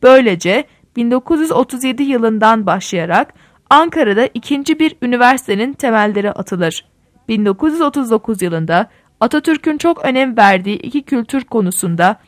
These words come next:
Türk dili ve Türk tarihi konularında araştırıcılar yetiştirmek üzere gene Ankara'da Dil ve Tarih Coğrafya Fakültesinin temeli atılır.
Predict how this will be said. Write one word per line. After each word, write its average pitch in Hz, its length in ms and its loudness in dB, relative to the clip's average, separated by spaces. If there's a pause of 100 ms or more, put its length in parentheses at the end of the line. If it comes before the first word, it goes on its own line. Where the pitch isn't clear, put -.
(240)
Türk 311 300 0
dili 208 320 0 (220)
ve 254 80 0
Türk 311 300 -2
tarihi 262 380 4
konularında 220 680 -2
araştırıcılar 226 800 0
yetiştirmek 202 680 -4
üzere 185 440 -2 (380)
gene 247 360 2 (340)
Ankara'da 294 600 2
Dil 294 200 2
ve 311 80 2
Tarih 269 420 4
Coğrafya 240 480 2
Fakültesinin 214 840 -6 (260)
temeli 214 380 0
atılır. 180 520 -4